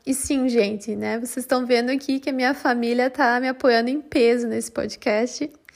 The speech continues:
A Tainara, no arroba Tainara Menin, diz que sucesso é valorizar cada conquista da vida, desde a pequena até a maior, sem seletividade.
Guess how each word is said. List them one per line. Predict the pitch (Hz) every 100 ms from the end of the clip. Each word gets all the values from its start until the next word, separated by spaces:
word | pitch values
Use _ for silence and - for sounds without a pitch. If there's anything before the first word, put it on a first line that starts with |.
| - - - - - -
A | 240
Tainara, | - 262 247 226 233 294 220 220
no | 226 233
arroba | 247 262 240 247
Tainara | 254 226 226 233 247
Menin, | 226 226 220 226 285 349 _ _ _ _ - 247
diz | 233 294 294
que | 302
sucesso | 285 294 - 233 208 214 -
é | -
valorizar | 233 233 262 277 269 233 208
cada | 214 - 247 285
conquista | 311 285 269 240 - 233
da | 226
vida, | 220 226 214 208 330 - _ - _ 254
desde | 240 294 381
a |
pequena | 370 - 294 262 269 269
até | 247 262
a | 233
maior, | 247 233 208 220 277 - - _ _
sem | - - 277 320
seletividade. | 311 302 285 - 277 285 247 208 202 -